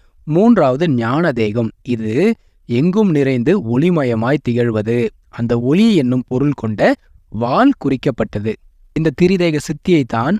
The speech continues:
சிவபெருமானிடம் பெற்ற குதிரை, கிளி, வாள் என்று கூறினர். நம்முடைய இந்த சிரமதியில இருக்கக்கூடிய தெய்வ அருள் ஒளியின் சக்தி எங்க இருக்கு? சஹஸ்ர பதுமத்தின் கண் இருக்கின்றது.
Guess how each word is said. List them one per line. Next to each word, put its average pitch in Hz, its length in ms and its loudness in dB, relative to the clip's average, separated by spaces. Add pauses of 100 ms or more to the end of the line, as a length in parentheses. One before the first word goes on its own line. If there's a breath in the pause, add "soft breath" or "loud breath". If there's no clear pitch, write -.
(120)
சிவபெருமானிடம் 135 920 0
பெற்ற 131 360 0 (200)
குதிரை, 131 400 0 (280)
கிளி, 143 300 0
வாள் 127 420 0
என்று 120 160 -2
கூறினர். 117 540 -4 (180)
நம்முடைய 180 460 2
இந்த 160 140 0
சிரமதியில 175 640 0
இருக்கக்கூடிய 104 520 -4 (460)
தெய்வ 180 340 2 (100)
அருள் 160 280 0
ஒளியின் 131 280 -2
சக்தி - 380 -2 (340)
எங்க 156 280 0
இருக்கு? 139 280 -2 (560)
சஹஸ்ர 185 440 2 (120)
பதுமத்தின் 139 520 0
கண் 147 260 0
இருக்கின்றது. 117 600 0